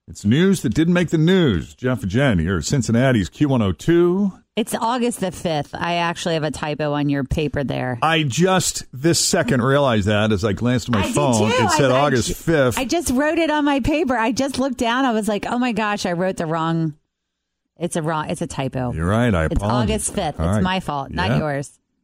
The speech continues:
Speaker 1: Yeah.
Speaker 2: That's what I get for working too fast over here.
Speaker 1: That's all right. Well, it is more or less impossible to get everything you want all the time unless you're super rich or keep your expectations low.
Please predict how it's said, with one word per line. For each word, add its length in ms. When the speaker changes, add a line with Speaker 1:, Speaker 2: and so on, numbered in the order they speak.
Speaker 1:
Yeah. 100
Speaker 2:
That's 140
what 100
I 60
get 240
for 100
working 360
too 160
fast 380
over 200
here. 360
Speaker 1:
That's 300
all 140
right. 340
Well, 400
it 220
is 480
more 280
or 60
less 300
impossible 580
to 80
get 180
everything 920
you 100
want 460
all 500
the 80
time 600
unless 400
you're 180
super 540
rich 360
or 220
keep 300
your 140
expectations 840
low. 520